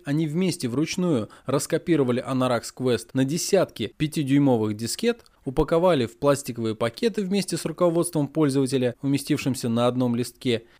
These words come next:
и выставили игру на продажу в местном компьютерном магазине. Вскоре на Аноракс Квест пошёл такой спрос,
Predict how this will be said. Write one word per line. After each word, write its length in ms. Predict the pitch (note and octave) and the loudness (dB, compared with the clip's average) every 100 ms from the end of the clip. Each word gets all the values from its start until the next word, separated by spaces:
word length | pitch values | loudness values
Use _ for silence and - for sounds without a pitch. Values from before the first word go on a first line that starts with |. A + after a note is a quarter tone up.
| - | -2
и 120 | E3 | 0
выставили 680 | D#3 A3 - B2+ A#2 C3 D3 | 0 -2 0 0 2 0 0
игру 200 | B2 A#2 | 0 0
на 120 | G#2 | 0
продажу 420 | A2+ C#3+ A#3+ G#3 | 0 2 2 2
в 80 | D#3 | 0
местном 380 | D#3+ A3 F3+ D#3+ | 0 -2 -4 -4
компьютерном 560 | B2+ A2 A#2 A2+ A2 | -4 -2 0 0 0
магазине. 600 | G#2+ G#2+ A2+ G#2+ A2 G2 - _ _ | -2 0 0 0 -4 -4 -8 _ _
Вскоре 420 | - - C#3+ D#3+ | -10 0 4 4
на 180 | A2+ G#2+ | 4 0
Аноракс 400 | G#2+ A#2+ C3+ - | 0 0 0 -4
Квест 340 | - C3 D#3 - | -2 0 0 -4
пошёл 460 | - - - C#3 | -6 -4 -2 -4
такой 460 | - G2+ - D3+ G3 | -4 -6 -2 0 2
спрос, 520 | - F#3+ F#3+ A#2+ - | 2 2 4 2 -4